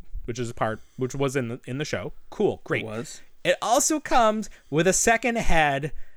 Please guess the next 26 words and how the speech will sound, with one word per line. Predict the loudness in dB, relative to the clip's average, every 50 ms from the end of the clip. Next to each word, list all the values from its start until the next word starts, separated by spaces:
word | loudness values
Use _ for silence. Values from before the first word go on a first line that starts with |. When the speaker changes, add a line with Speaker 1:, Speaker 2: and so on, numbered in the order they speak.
| _ _ -2
Speaker 1:
that | -2 0 2
looks | 2 2 2 0
exactly | 0 2 2 2 2 2 4 2 2
the | 2 2
same, | 2 0 0 0 -2 -4 -6 -10 -10 -8 -10 -10 -10 -4
except | -4 -2 2 2 2 2 0 -4
the | -12 -4
top | -2 2 2 2 4 6
part | 4 4 4 2 0 -8 _ -20 -20 -20 -20 -20 -10 0
doesn't | 2 2 4 4 2 0
come | 0 -2 -4 -4
off. | -8 -10 -14 -16 -18 -12 -2
<laughs> | 0 0 0 0 -2 -8 -10 -10 -12 -12 -8 -8
Speaker 2:
Okay, | -6 -2 0 2 2 4 4 4
yeah. | 4 2 2
Speaker 1:
So, | 0 -2 2 4 6 6 6 4 2 0 -8 -12 -12 -12 -12 -14 -12 -4
I, | 0 2 2 2 0 -2
other | -2 0 2 4 6 6 6
than | 6 6 4 4 4
there | 2 4
being, | 6 4 4 6
like, | 4 4 4 4
maybe | 2 2 2 4 4 4
a | 4 4
little, | 4 2 0 2 2 4 4 4 4 4 4 2
like, | 2 0 -2 -2 -6 -8